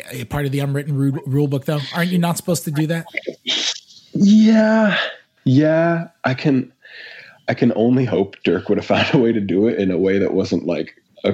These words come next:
Speaker 2: like, across the line, but, like, I can only imagine, like, you know what I mean? Like, hearing Dirk, imagining Dirk say something,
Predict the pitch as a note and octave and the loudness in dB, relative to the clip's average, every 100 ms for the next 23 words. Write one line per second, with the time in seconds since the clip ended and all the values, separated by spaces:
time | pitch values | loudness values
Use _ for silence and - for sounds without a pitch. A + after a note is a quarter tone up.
0 | - - D2+ D2 - - E2 - - E2 | -4 -2 0 -2 -6 -4 -2 -2 -2 -4
1 | E2 F2 G#2+ G2+ - - C2+ - C3+ D3+ | -2 -2 -2 -4 -4 -4 -4 -2 0 2
2 | A2 G#2 - A2+ G#2 D3+ G2+ D#2+ F#2+ G2+ | 2 0 0 -2 0 -2 -2 -4 -6 -4
3 | G#2 G#2 G#2+ G2+ A#2+ A2+ G#2 F#2+ F#2 F#2 | -2 0 0 0 0 2 2 2 0 -2
4 | - - _ - _ _ _ - G#2+ A2 | -2 -16 _ -20 _ _ _ -4 0 2
5 | A2+ G#2+ F#2+ F2 D#2+ - - E2 - E2 | 2 0 0 -2 -4 -4 -4 -4 -4 -6
6 | - D#2+ A#1+ | -4 -6 -6